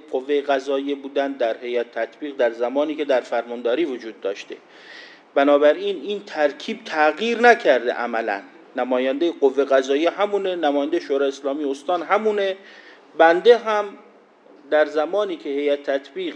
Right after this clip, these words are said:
در فرمانداری مستقر بود، به عنوان کارشناس خبره از طریق دفتر امور شهری امورات هیئت تطبیق رو رصد می‌کردم. بنابراین با توجه به اینکه ترکیب تغییری نکرده،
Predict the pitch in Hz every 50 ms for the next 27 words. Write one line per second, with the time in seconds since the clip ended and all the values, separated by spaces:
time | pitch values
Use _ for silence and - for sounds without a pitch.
0 | 123 120 139 135 131 127 120 - - 135 131 131 135 135 135 135 127 131 131 135
1 | 160 170 147 123 120 131 - - 123 120 131 131 131 131 131 131 156 180 196 202
2 | 202 202 - - 131 123 139 139 135 139 156 170 170 160 139 123 117 - - 139
3 | 131 131 127 - 139 143 156 165 151 147 - 123 135 - - 135 127 127 131 170
4 | 196 196 175 147 135 - - 139 131 160 180 160 147 127 127 127 127 - - 208
5 | 208 220 220 220 214 214 208 208 208 - 214 202 196 196 202 214 208 208 202 208
6 | - - - - - _ _ - 170 170 165 175 185 214 226 220 220 196 170 165
7 | 170 165 - - 165 165 160 - 226 220 202 214 202 175 165 156 - - 165 131
8 | 127 - 107 98 - 98 95 92 - _ _ _ _ - - - - - - -
9 | - - - 165 165 170 170 170 175 180 214 220 208 170 175 202 214 208 214 202
10 | 190 175 180 - 156 147 147 143 139 139 - 143 139 - - 156 156 151 151 -
11 | - - 240 240 247 - - 220 214 214 214 226 220 220 208 214 208 208 202 196
12 | 196 - 202 196 196 190 185 190 185 185 175